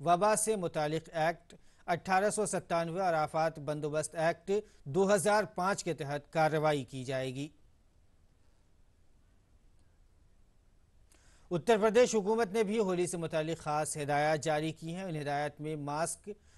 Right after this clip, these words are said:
सोशल डिस्टेंसिंग और सैनिटाइजर समेत दूसरी हिदायत पर अमल करने के साथ साथ किसी तरह के अवामी प्रोग्राम या जुलूस वगैरह के लिए इंतजामिया से पहले इजाज़त लेना भी शामिल है।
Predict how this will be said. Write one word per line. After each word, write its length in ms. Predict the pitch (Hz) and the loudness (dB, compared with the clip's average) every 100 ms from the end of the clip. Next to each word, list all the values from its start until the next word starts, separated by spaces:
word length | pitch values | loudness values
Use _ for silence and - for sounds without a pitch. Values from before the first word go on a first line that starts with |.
| - | -8
सोशल 360 | - 196 214 208 | 2 4 6 6
डिस्टेंसिंग 680 | 196 - 202 190 214 214 214 | 4 2 -2 -2 -4 -6 -4
और 220 | 156 147 147 | -2 -2 -2
सैनिटाइजर 680 | 165 160 151 160 165 196 185 | -4 -4 0 0 0 0 -2
समेत 460 | 190 180 208 - - - - 143 | -2 0 -2 -4 -16 -20 -10 0
दूसरी 380 | 202 - 247 | 2 2 4
हिदायत 380 | 214 196 196 202 | 6 6 6 4
पर 120 | 208 196 | -2 -2
अमल 200 | 175 170 | -2 -2
करने 280 | 165 160 160 | -2 -4 -6
के 120 | 160 | -6
साथ 240 | 156 151 | -4 -4
साथ 240 | - 170 170 185 | -2 -4 -4 -6
किसी 200 | 180 220 | -8 -6
तरह 240 | 190 165 | -2 -2
के 180 | 165 165 | -2 -2
अवामी 360 | 151 147 151 143 | -2 -2 -4 -6
प्रोग्राम 580 | 151 147 156 175 175 196 - - - | -4 0 2 2 2 -4 -20 -16 -4
या 120 | 170 | -2
जुलूस 340 | 156 190 240 208 | 0 0 0 0
वगैरह 380 | 196 196 214 | 0 2 2
के 160 | 208 208 | 2 0
लिए 160 | 202 196 | 0 0
इंतजामिया 540 | 165 156 170 180 196 | -2 -2 -2 -2 -4
से 160 | - 196 | -2 -4
पहले 340 | 180 165 165 185 | -4 -4 -4 -4
इजाज़त 460 | 151 151 151 175 156 | -4 -2 -2 -4 -4
लेना 260 | 156 156 | -4 -2
भी 160 | 151 175 | -2 -4
शामिल 380 | - 180 185 175 | -2 -2 -2 -2
है। 220 | 147 | -2